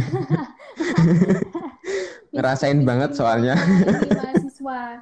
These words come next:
Speaker 1: Di mana-mana mereka
Speaker 2: Iya.
Speaker 1: pulang kampung, tapi aduh kuota buat meeting, buat virtual
Speaker 2: Mhm.
Speaker 1: meetingnya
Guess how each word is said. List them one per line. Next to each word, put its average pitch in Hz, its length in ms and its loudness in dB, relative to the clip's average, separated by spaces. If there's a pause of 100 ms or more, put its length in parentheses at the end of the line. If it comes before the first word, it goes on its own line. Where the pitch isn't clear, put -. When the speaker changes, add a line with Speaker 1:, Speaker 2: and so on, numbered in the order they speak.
(400)
Speaker 1:
Di 247 140 -12
mana-mana 240 480 -8
mereka 254 100 -2
Speaker 2:
Iya. 120 220 2
Speaker 1:
pulang 247 260 -4
kampung, 247 320 -8
tapi 262 280 -8
aduh 269 200 -8
kuota 262 380 -8
buat 247 260 -8 (500)
meeting, 269 760 -10 (400)
buat 240 180 -8
virtual 233 380 -6
Speaker 2:
Mhm. 240 80 -6
Speaker 1:
meetingnya 240 500 4